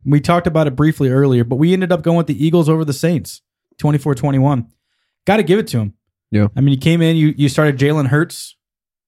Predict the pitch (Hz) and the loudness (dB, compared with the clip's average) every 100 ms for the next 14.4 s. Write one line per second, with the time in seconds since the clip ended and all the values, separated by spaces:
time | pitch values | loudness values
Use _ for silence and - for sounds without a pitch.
0 | _ _ _ _ 151 151 165 160 156 147 | _ _ _ _ -2 0 0 2 2 0
1 | 127 113 113 131 139 165 156 151 143 123 | -2 -4 -4 -4 -4 -4 0 0 0 0
2 | 139 135 139 135 139 135 143 160 - _ | -2 0 0 0 2 2 2 -2 -8 _
3 | _ _ _ _ _ _ _ _ _ _ | _ _ _ _ _ _ _ _ _ _
4 | - 131 139 160 - - 180 202 143 104 | -4 -2 0 0 -2 -2 -2 0 -2 -2
5 | 131 139 160 139 143 127 131 131 131 117 | 0 2 2 2 0 0 0 2 0 0
6 | 127 165 147 139 127 123 113 110 - - | -2 0 0 -2 -2 -2 -4 -6 -10 -8
7 | 110 107 107 101 101 90 - _ _ _ | -2 0 0 -2 -2 -4 -8 _ _ _
8 | - 104 101 95 - - 95 92 90 - | -12 -8 -8 -10 -10 -6 -4 -2 -4 -6
9 | 98 98 101 98 101 98 98 101 98 95 | -8 -6 -6 -4 -2 -2 -4 -4 -4 -4
10 | 95 _ _ _ _ _ 101 110 123 120 | -6 _ _ _ _ _ -6 -2 0 -2
11 | 110 107 104 101 92 95 95 101 95 95 | -2 -2 -4 -4 -4 -6 -6 -6 -6 -6
12 | - 127 123 107 92 90 - - 98 98 | -2 0 2 0 -4 -6 -8 -6 -4 -2
13 | 95 92 - 101 95 98 95 - 95 90 | -4 -8 -10 -8 -6 -6 -6 -4 -6 -4
14 | 90 90 90 95 | -4 -2 -4 -8